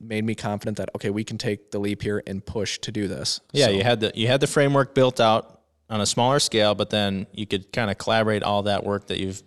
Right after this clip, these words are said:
Speaker 2: kinda built out and put that into something that's bigger, a little bit more daunting, that would,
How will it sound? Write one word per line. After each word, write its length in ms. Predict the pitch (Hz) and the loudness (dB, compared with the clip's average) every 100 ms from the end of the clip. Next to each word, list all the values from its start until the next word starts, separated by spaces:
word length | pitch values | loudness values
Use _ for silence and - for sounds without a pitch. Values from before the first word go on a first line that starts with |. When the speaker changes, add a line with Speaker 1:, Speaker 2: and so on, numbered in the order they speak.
| _ | _
Speaker 2:
kinda 180 | 117 95 | -6 -2
built 280 | 98 98 - | 0 0 2
out 260 | 98 104 95 | 2 2 -2
and 180 | 92 | -8
put 140 | - 104 | -6 -4
that 180 | 98 95 | -2 -2
into 220 | 95 92 | -4 -4
something 340 | - 104 95 | -4 -6 -6
that's 220 | 92 90 - | -6 -8 -2
bigger, 340 | 120 123 120 | 0 4 2
a 380 | 120 - - - | 0 -8 -10 -2
little 100 | 107 | 0
bit 120 | 104 | 2
more 140 | 104 104 | 0 0
daunting, 420 | 104 101 107 98 | -2 -2 -2 -4
that 240 | 95 - | -4 -6
would, 260 | 101 95 | -6 -6